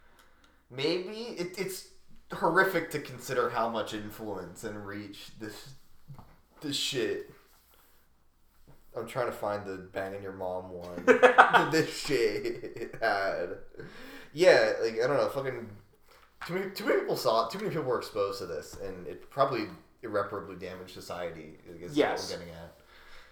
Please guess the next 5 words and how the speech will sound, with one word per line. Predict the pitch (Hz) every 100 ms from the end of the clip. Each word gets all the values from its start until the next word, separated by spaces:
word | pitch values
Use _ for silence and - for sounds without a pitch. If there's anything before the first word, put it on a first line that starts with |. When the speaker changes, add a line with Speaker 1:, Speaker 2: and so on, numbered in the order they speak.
| - -
Speaker 1:
at. | 120
Um, | 110 107 127
Speaker 2:
Agree. | 127 127 127 - 233 - - - - -
<laughs> | - - - - - - - - - - - -
Speaker 1:
Yeah, | 156 214